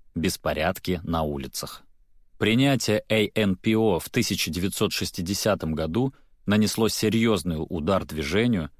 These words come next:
так яростно ему противостоявшему. Сокрушённая сомнениями и взаимными упрёками Дзенгакурен,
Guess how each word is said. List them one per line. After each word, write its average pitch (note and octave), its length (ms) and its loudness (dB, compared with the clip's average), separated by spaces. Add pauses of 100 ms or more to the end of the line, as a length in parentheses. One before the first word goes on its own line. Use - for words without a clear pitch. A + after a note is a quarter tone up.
(300)
так - 240 -2
яростно G2 400 0
ему D#2+ 240 0
противостоявшему. - 1080 -4 (680)
Сокрушённая B2 800 6
сомнениями G#2 920 6
и G2 80 2
взаимными F#2+ 640 4
упрёками E2+ 680 2
Дзенгакурен, F2+ 920 2